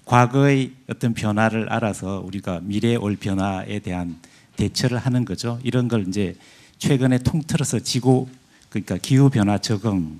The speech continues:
뭐 이런 걸 하는데, 기후변화 적응을 할 수 있는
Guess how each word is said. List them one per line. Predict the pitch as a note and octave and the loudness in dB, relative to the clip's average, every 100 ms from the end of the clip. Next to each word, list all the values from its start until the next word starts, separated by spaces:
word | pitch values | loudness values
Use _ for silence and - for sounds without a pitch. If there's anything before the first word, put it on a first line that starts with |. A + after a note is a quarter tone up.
| - | -14
뭐 | - F#2+ | -10 -6
이런 | G#2+ G#2 | -4 -4
걸 | F#2 | -4
하는데, | F#2+ F#2 F2+ | -2 -4 -4
기후변화 | - A#2+ A#2 A2 | 4 6 6 4
적응을 | G#2 C3 B2 B2 | 4 2 4 2
할 | A2 D#3 | 2 0
수 | - D3+ | 2 2
있는 | A2 A2 C3+ | 2 2 2